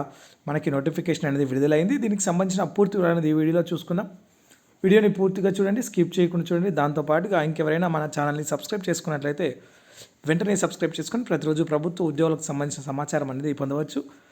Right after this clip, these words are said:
చూద్దాం నోటిఫికేషన్ యొక్క పూర్తి సమాచారాన్ని. నోటిఫికేషన్ మనకు తెలంగాణ స్టేట్ లెవెల్ పోలీస్ రిక్రూట్‌మెంట్ బోర్డు,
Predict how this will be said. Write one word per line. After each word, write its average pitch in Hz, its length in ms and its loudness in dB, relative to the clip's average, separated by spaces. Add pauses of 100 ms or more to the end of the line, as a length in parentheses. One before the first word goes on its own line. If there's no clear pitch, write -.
(180)
చూద్దాం 190 280 4
నోటిఫికేషన్ 170 500 0
యొక్క 151 340 2
పూర్తి 143 360 -4
సమాచారాన్ని. 156 680 -2 (2500)
నోటిఫికేషన్ 180 640 0
మనకు 151 280 0
తెలంగాణ 185 440 4
స్టేట్ 165 420 0
లెవెల్ 170 240 2 (140)
పోలీస్ 185 420 4
రిక్రూట్‌మెంట్ 165 600 0
బోర్డు, 233 260 0